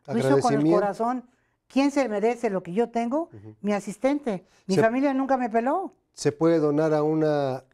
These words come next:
Speaker 2: asociación civil,
Speaker 1: Eh, pero es
Speaker 2: a
Speaker 1: distinto
Speaker 2: una
Speaker 1: la donación.
Speaker 2: institución,
Speaker 1: La
Speaker 2: ¿no es lo
Speaker 1: donación se hace
Speaker 2: mismo?
Speaker 1: en vida.
Speaker 2: Ajá.
Speaker 1: La donación se hace en vida y la herencia en muerte. Y se puede dejar a una asociación,
Speaker 2: Sí.
Speaker 1: a la de perros, a la
Speaker 2: Sí.
Speaker 1: de, a la que uno, a quien uno quiera.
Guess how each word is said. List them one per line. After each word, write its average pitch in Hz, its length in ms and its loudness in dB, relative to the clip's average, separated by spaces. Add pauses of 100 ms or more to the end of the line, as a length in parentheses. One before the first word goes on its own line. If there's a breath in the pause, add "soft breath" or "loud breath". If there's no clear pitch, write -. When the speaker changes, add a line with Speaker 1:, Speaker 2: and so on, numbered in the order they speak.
Speaker 2:
asociación 120 560 -6
civil, 170 680 -2
Speaker 1:
Eh, 175 180 -2
pero 170 200 -2
es 196 60 -6
Speaker 2:
a - 20 -12
Speaker 1:
distinto 233 240 -4
Speaker 2:
una 233 140 2
Speaker 1:
la 202 100 -2
donación. 156 400 -2 (120)
Speaker 2:
institución, 165 140 -20
Speaker 1:
La 143 100 -2
Speaker 2:
¿no - 40 0
es 143 200 0
lo 147 80 2
Speaker 1:
donación 143 40 -2
se 147 80 2
hace 147 120 0
Speaker 2:
mismo? 233 40 0
Speaker 1:
en 214 80 -4
vida. 143 300 -6 (100)
Speaker 2:
Ajá. 98 260 -12 (300)
Speaker 1:
La 160 160 -2
donación 180 440 -2
se 247 100 2
hace 240 140 0
en 233 120 -2
vida 220 380 0 (320 soft breath)
y 175 100 -2
la 165 100 2
herencia 160 560 -2
en 127 140 -6
muerte. 123 360 -6 (420)
Y 151 120 -4
se 160 120 -2
puede 202 240 2
dejar 175 280 0
a 165 100 0
una 151 200 -4
asociación, 147 680 -6
Speaker 2:
Sí. 113 200 -12
Speaker 1:
a 160 100 0
la 147 120 2
de 147 100 -2
perros, 170 540 -2
a 156 100 -2
la 139 140 -2
Speaker 2:
Sí. 131 60 -4
Speaker 1:
de, 131 220 -4 (240 soft breath)
a 160 140 -2
la 180 200 2
que 190 220 -4 (100)
uno, 262 360 0 (100)
a 185 100 2
quien 220 200 0
uno 285 240 2
quiera. 190 360 0